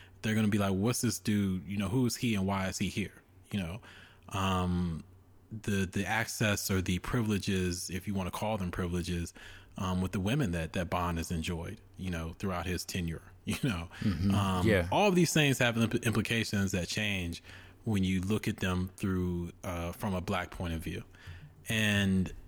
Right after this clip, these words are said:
Speaker 1: that, I think, is, is something that's a fundamental part of who James Bond is. And I've always argued that if you're going to cast a black actor in that role, I would hate to see that happen. And then you just have him carry on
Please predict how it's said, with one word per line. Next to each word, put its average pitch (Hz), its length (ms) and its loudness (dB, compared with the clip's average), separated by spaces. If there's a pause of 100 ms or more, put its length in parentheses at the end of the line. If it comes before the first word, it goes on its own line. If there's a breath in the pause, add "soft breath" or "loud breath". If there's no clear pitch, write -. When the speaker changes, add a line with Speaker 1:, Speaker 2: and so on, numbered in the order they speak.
(300)
Speaker 1:
that, 117 360 2
I 123 80 4
think, 120 200 4
is, 95 120 2
is 95 200 2
something 107 300 0
that's 90 180 0
a 92 40 -4
fundamental 98 680 0
part 101 360 -2
of 90 200 -4
who 104 200 0
James 90 300 -2
Bond 90 300 -2
is. 101 180 -2
And 90 80 -2
I've 85 120 -6
always 90 280 -2
argued 90 400 -2
that 85 260 -2
if 90 140 -6
you're 95 140 -2
going 95 180 -2
to 85 80 -4
cast - 380 -6
a 92 40 -4
black 87 300 -4
actor 98 260 -4
in 87 80 -4
that 85 120 -4
role, 85 160 -2
I 85 80 -4
would 85 120 -6
hate 113 260 -6
to 98 80 -2
see 87 380 -4 (520 loud breath)
that 98 160 -2
happen. 101 420 0
And 90 160 4
then 92 140 4
you 92 100 2
just 90 220 -2
have 95 240 -2
him 98 120 -2
carry 95 400 0
on 92 480 0